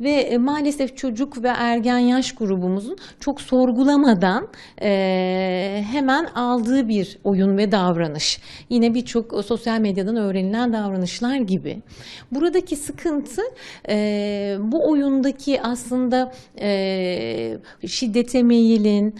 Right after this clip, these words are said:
e, ve yaralanmaların normalleşmesi. Hani bu kişi, e, çocuklar ve ergenler bu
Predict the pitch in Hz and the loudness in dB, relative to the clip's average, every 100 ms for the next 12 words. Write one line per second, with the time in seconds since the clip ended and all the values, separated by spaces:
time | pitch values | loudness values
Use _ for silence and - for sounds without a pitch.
0 | - - - 185 180 175 226 226 208 285 | -14 -12 -4 -2 -2 0 0 0 -2 -4
1 | 208 220 233 233 233 226 226 226 233 427 | 0 2 2 4 4 6 6 4 2 0
2 | 523 - 277 277 277 277 269 247 208 - | -6 -10 -6 -2 0 2 2 2 2 -2
3 | 165 151 - - - _ - - 214 190 | -6 -10 -12 -18 -20 _ -20 -12 -6 -4
4 | 180 - 208 208 254 247 247 277 - - | -4 -6 -10 -8 -6 -8 -6 -6 -6 -6
5 | 226 - 262 240 226 262 320 240 214 185 | -6 -6 -8 -6 -2 -2 0 -2 -2 -2
6 | 190 180 240 359 285 311 277 | -4 -2 -2 -4 -4 -4 -6